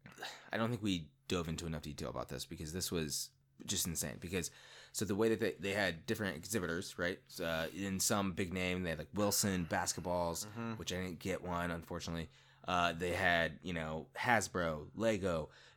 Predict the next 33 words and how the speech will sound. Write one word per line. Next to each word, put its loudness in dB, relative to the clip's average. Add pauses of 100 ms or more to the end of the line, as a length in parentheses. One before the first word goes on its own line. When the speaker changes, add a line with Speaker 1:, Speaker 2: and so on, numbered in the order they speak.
(200)
Speaker 1:
but -2
they 4
also 6
had 4 (300)
kind 2
of 4
lesser 4
known 2
things, 0
but -4
still 2
really 0
cool 0
things. -2
Like, -6
one -4
of -2
the -4
cool -2
things -2
was -2
Enovos, 0
I -6
think -6
it -4
was, -4
it -8
was -4
the -4
name -2
of -8
the -6
company, -8